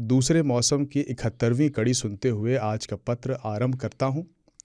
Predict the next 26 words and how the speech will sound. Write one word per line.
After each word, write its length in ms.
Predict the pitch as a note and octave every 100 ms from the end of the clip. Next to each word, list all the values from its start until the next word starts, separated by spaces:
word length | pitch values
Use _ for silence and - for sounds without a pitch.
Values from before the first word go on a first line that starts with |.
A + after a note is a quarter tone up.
| -
इतनी 240 | C#3 F3+ G#3
अतरंगी 460 | D3 C#3+ D#3 F3+
घटनाएं 460 | E3 B2+ B2+ C3 C#3+
घट 200 | B2 A#2
रही 160 | A#2+ C3
हैं 80 |
आजकल 320 | A#2 A2 - A#2+
दुनिया 320 | G#2 A#2 B2
में 220 | A#2 C3+
कि 100 | C3+
सब 260 | - A#2 -
कुछ 260 | F3 F3
को 220 | - C#3
कुछ 280 | D3+ C3+ B2+
एक 120 | D3+
घंटे 340 | B2+ A2 G2 C3+
में 100 | C3
समेट 340 | B2 G#2+ A#2
पाना 240 | B2 A2 A#2+
तीन 220 | A#2+ G2
तार 220 | A2+ A2+
के 60 | A2+
लिए 120 | A2
संभव 320 | - G2 B2
नहीं 220 | B2+ B2+
है। 140 | A#2+